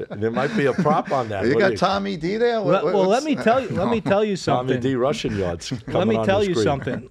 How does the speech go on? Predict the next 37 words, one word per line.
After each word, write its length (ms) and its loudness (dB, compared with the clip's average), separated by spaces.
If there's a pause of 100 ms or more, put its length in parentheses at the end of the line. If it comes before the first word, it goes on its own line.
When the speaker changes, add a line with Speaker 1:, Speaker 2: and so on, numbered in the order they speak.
(120)
Speaker 3:
Let 140 -4
me 60 0
tell 160 0
you 100 0
something 300 -2
right 160 0
now. 180 -2
So 140 -2
yeah, 240 2
I 100 -4
do, 380 -2
I 160 2
do 260 0
think, 420 -2
I 60 -6
mean, 240 -2
listen, 420 -6 (480)
the, 180 0 (140)
the 140 -4
money's 400 0
all 240 2
over 240 0
K 240 -2
C. 360 -6 (300)
Speaker 1:
Okay. 380 -8 (320)
Speaker 3:
And 260 -2
the 80 -4
line 360 0
really 340 2
hasn't 400 -2
moved. 400 -10 (400)
I 140 -2
think 200 0
the 140 0
odds 320 0
makers 540 -2
think 380 -6